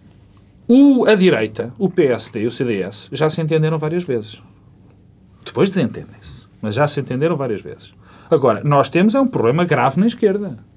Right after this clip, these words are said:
Nunca, quer dizer, a circunstância é que nós neste momento temos três partidos de esquerda que se recusam a entender.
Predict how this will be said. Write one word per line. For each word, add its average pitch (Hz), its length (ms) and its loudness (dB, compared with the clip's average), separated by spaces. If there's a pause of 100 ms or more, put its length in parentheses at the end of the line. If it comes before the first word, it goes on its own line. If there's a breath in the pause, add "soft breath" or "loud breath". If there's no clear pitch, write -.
(800 soft breath)
Nunca, 254 540 4
quer 247 120 0
dizer, 170 220 2 (340 loud breath)
a 202 60 4
circunstância 269 640 2
é - 20 4
que 220 160 0
nós 277 240 6
neste 240 300 2
momento 117 440 0
temos 156 300 0
três 277 260 0
partidos 175 440 0
de - 60 -10
esquerda 147 440 0
que - 140 -6
se - 100 0
recusam 294 440 2
a 294 40 4
entender. 277 420 0